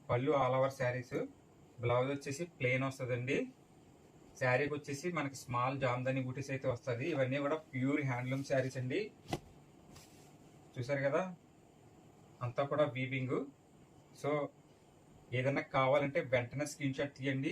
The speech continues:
ఇక్కడ నేను డిస్‌ప్లేలో ఏదైతే చూపిస్తున్నానో ఆ శారీస్ మటుకు మాత్రమే ఈ ప్రైస్‌కి అయితే ఇస్తానండి. ఇవన్నీ కూడా వేవర్‌కి అమౌంట్ అర్జెంట్ అయ్యి ఉండి సేల్ చేస్తున్నారండి. మళ్ళీ మళ్ళీ చెప్తున్నాను,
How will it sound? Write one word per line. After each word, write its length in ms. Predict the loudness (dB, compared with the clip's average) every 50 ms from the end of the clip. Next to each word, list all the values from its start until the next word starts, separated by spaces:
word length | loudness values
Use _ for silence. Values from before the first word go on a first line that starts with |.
| -4 -6 -8
ఇక్కడ 260 | -10 -6 -2 -2 0 0
నేను 180 | 0 0 0 0
డిస్‌ప్లేలో 400 | -2 -4 0 4 4 4 6 4 4
ఏదైతే 360 | 4 6 6 6 4 4 0
చూపిస్తున్నానో 600 | -4 -4 -4 -4 -4 -6 -2 -2 0 2 2 2 0 -2 -4 -6 -2
ఆ 140 | 0 2 2 2
శారీస్ 380 | 4 4 4 4 4 2 -2 -4
మటుకు 260 | -4 -4 -4 -6 -4 -2
మాత్రమే 420 | 0 0 0 0 0 -2 -2 -4 -6 -10 -16 -20 -20 -20 -20 -10 -4
ఈ 100 | -2 0 2
ప్రైస్‌కి 360 | 4 4 4 6 6 6 4
అయితే 200 | 4 4 2 -4
ఇస్తానండి. 480 | -6 -4 -2 -2 -2 0 0 0 -2 -4 -4 -6 -14 -20 -20 -20 -20 -20 -20 -20 -20 -20 -20 -20 -20 -20 -20 -20 -20 -20 -10 -6
ఇవన్నీ 340 | -2 0 0 0 0 0 0
కూడా 260 | 0 4 6 6 6 6 4 0
వేవర్‌కి 540 | 0 0 0 0 2 0 -2 -2 -2 -6 -6 -4 -4 -4
అమౌంట్ 340 | -2 -2 0 0 0 0
అర్జెంట్ 380 | 0 0 -2 -2 -4 -4 -2 -2
అయ్యి 140 | -2 -2 -2
ఉండి 180 | -2 -2 -4 -6
సేల్ 300 | -4 -4 -2 -2 0 0
చేస్తున్నారండి. 520 | 0 0 -2 -2 -4 -6 -6 -4 -4 -4 -2
మళ్ళీ 260 | -2 -2 -2 -2 0
మళ్ళీ 240 | 0 0 0 0 -2
చెప్తున్నాను, 500 | -4 -6 -6 -6 -4 -4 -2 -2 -2